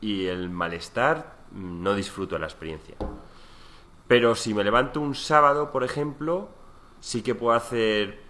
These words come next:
puedo, mm, viciarme, pero con pequeños parones. O sea, no soy como Marco, que puede estar siete horas seguidas. Yo a lo mejor para viciarme seis horas, pues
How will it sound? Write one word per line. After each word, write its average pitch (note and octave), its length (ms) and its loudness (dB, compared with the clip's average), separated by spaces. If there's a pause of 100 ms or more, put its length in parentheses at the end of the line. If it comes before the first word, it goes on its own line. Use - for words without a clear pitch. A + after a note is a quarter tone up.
(260)
puedo, C#3+ 480 2 (120)
mm, G#2 380 -10
viciarme, C#3+ 680 -2 (640)
pero G#2+ 220 6
con G2+ 180 0
pequeños A#2 360 -2
parones. E2+ 680 -2
O - 40 -20
sea, E2+ 140 -2
no F#2 80 -4
soy G#2+ 140 -10
como G#2+ 160 0
Marco, A2 300 2
que D#2+ 80 -12
puede F#2+ 160 -4
estar F#2+ 220 -4
siete G#2+ 300 -6
horas G#2 200 0
seguidas. A#2+ 540 -6 (360)
Yo G2+ 120 2
a - 20 8
lo G#2+ 60 2
mejor A2 320 2
para F#2 160 4
viciarme G#2 360 -2
seis G2+ 240 -8
horas, A#2 220 0
pues - 380 -8